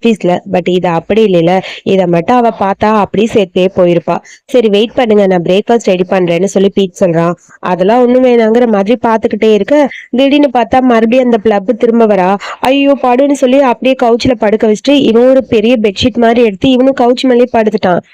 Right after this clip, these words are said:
அவ ஏதோ மறந்துட்டா போல, வேகமா எடுத்துட்டு, "சரி, நான் போயிட்டு வரேன்ட்டு" அந்த பக்கம் போறா. "என்னாச்சு உனக்கு? நீ எதுக்கு இப்படி குப்புறப்படுத்திருக்கன்னு?" சொல்ல, "எனக்கு பேக் ரொம்ப வலிக்குது,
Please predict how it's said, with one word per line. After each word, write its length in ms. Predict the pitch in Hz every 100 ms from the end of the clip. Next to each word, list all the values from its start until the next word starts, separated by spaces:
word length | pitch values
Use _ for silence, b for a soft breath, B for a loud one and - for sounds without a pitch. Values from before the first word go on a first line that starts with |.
| b
அவ 240 | - 190
ஏதோ 200 | 226 247 262
மறந்துட்டா 400 | 220 233 247 240
போல, 280 | 220 202 - 185
வேகமா 380 | 190 196 262 269
எடுத்துட்டு, 440 | 233 233 269 262 B B
"சரி, 200 | 269 262
நான் 140 | 262
போயிட்டு 300 | 254 262 277
வரேன்ட்டு" 280 | 254 233 240
அந்த 120 | 254
பக்கம் 280 | 220 208 208 196
போறா. 220 | 180 180 190 B -
"என்னாச்சு 380 | 196 226 277
உனக்கு? 320 | 277 233 226 -
நீ 160 | 208 196
எதுக்கு 260 | 196 -
இப்படி 160 | 254 262
குப்புறப்படுத்திருக்கன்னு?" 720 | 240 262 269 254 233 208 214
சொல்ல, 240 | 226 220 240
"எனக்கு 300 | 262 254 220
பேக் 300 | 190 208 254
ரொம்ப 360 | 262 254 233
வலிக்குது, 300 | 214 202 190